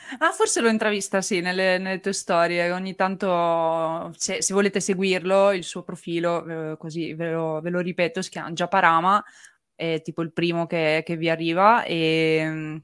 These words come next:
sì, ho visto che mostravi magari quando andate anche al parco, no?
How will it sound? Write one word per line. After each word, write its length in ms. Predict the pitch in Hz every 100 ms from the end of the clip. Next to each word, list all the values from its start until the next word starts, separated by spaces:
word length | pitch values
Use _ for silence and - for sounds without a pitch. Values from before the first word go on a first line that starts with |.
| _
sì, 260 | - 233 175
ho 80 | 170
visto 300 | 185 - 185
che 100 | 175
mostravi 680 | 175 - 180 170 175 175
magari 260 | 175 175 180
quando 200 | 175 175
andate 240 | 175 165
anche 200 | 175 175
al 120 | 180 175
parco, 540 | 180 170 175 - 175
no? 280 | 175 180